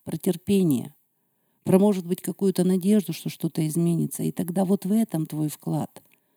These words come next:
И получается, что если человек это опять же осознает, ему легче жи-, и легче жить становится, потому что если нет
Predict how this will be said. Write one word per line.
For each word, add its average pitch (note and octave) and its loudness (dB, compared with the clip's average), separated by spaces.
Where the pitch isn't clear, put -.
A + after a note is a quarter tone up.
И F3+ -4
получается, G3+ -2
что F#3+ 2
если G3+ 4
человек F#3+ 2
это F#3+ 2
опять F#3 0
же D#3 -4
осознает, F#3+ -2
ему F3+ 0
легче F3+ -2
жи-, F#3+ 4
и F#3 2
легче F#3+ 0
жить E3+ -2
становится, - -6
потому F#3 -2
что - -8
если F3+ 0
нет A3+ -2